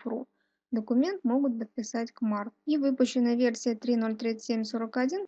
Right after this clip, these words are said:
конфигурации бухгалтерии предприятия редакции три ноль. Здесь произошли следующие изменения. В соответствии с письмом Ф Н С России от тридцатого декабря две тысячи четырнадцатого года в форму декларации по акцизам на подакцизные товары,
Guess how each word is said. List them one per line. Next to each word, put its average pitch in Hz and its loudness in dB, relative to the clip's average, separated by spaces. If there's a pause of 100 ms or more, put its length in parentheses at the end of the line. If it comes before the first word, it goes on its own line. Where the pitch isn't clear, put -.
конфигурации 240 2
бухгалтерии 226 0
предприятия 277 -2
редакции 233 0
три 233 -2
ноль. 233 -4 (360)
Здесь 294 0
произошли 233 2
следующие 240 -2
изменения. 226 0
В - -14
соответствии 269 -2
с 254 -2
письмом 254 0
Ф 233 -6
Н 240 2
С 226 -2
России 247 -2
от 320 -6
тридцатого 277 -2
декабря 247 -2
две 233 -2
тысячи 240 -4
четырнадцатого 233 -4
года 226 -2
в - -20
форму 254 6
декларации 233 0
по 233 -2
акцизам 359 -2
на 294 2
подакцизные 254 0
товары, 233 -2